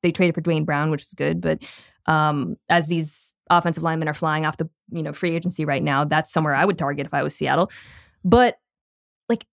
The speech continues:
I, there's this kinda narrative out there, "Oh, Seattle went really, they're really conservative, and Russell Wilson's angry about that." They passed a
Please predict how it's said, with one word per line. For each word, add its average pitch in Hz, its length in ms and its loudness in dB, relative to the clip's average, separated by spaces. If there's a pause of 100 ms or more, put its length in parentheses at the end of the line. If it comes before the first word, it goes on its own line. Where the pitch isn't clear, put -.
I, 226 140 -2
there's 247 260 4
this 262 100 -2
kinda 254 200 2
narrative 208 240 4
out 254 120 2
there, 247 100 2
"Oh, 247 160 4
Seattle 233 340 -2
went 202 120 0
really, 220 320 2
they're 220 100 6
really 254 180 4
conservative, 202 720 2
and 165 80 0
Russell 226 200 2
Wilson's 214 280 0
angry 247 240 2
about 170 220 2
that." 151 220 -2
They 320 100 4
passed - 420 -6
a 330 120 2